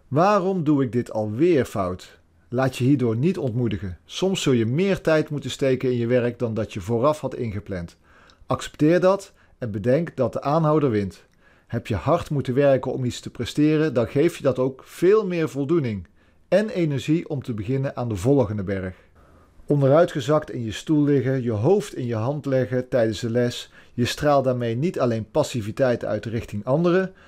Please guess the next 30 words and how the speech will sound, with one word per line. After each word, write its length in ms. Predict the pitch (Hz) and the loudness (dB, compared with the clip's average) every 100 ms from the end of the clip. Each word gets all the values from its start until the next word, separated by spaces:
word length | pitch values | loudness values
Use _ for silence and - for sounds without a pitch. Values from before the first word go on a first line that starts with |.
| - - | -20 -4
maar 140 | 127 | 0
je 80 | 127 | 2
zult 260 | 135 117 | 2 0
zelf 340 | - 180 170 - | 2 2 2 2
ook 260 | 180 180 | -2 0
minder 380 | 120 147 208 190 | 0 0 2 0
in 140 | 151 139 | -2 -4
staat 360 | - 139 139 | 0 0 0
zijn 260 | - 135 135 | 0 -2 -2
om 200 | 107 110 | -4 0
nieuwe 220 | 131 131 | 0 0
stof 340 | - 135 120 | 0 0 0
op 160 | - 127 | -2 -4
te 100 | 113 | -2
nemen, 400 | 101 92 92 87 - - _ | -4 -4 -6 -10 -16 -20 _
om 180 | 143 117 | 0 0
gefocust 680 | 107 - 156 170 156 - | -4 0 2 4 0 -4
aan 120 | - 127 | -6 -6
de 60 | |
slag 260 | - 113 - | -2 -4 -4
te 100 | 101 | -8
gaan. 280 | 95 90 90 _ _ | -8 -8 -12 _ _
Dus 480 | - 160 202 - - _ _ | 2 4 2 -4 -18 _ _
ga 160 | - 131 | -14 -6
altijd 280 | 160 147 110 | -4 -2 -2
rechtop 480 | 110 185 - 139 113 | 0 0 -2 -8 -6
in 80 | |
je 80 | 110 | -8
stoel 280 | - 170 185 | -4 0 2
zitten, 420 | 151 170 165 170 | 2 0 0 -4